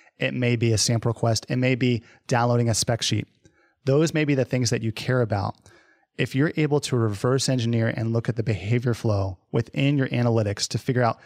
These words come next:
what are the common threads, common questions, things people ask within your search, whatever it might be, that they need to do that happens often before they actually have that bottom of funnel conversion,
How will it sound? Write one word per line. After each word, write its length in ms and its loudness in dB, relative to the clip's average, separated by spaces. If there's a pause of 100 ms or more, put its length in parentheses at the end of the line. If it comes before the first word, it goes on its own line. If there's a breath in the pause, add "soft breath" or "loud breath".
(160 loud breath)
what 260 2
are 60 -4
the 80 0
common 560 0
threads, 500 0
common 280 -4
questions, 560 -2
things 240 -2
people 200 -2
ask 320 0
within 220 0
your 80 0
search, 480 -2
whatever 300 2
it 20 0
might 220 0
be, 280 2 (680 soft breath)
that 160 0
they 140 0
need 420 2
to 80 0
do 380 2 (120)
that 220 0
happens 400 -2
often 420 0
before 540 0
they 100 -2
actually 540 -2 (240 loud breath)
have 180 0
that 300 -2
bottom 280 2
of 120 -2
funnel 340 -2
conversion, 540 -2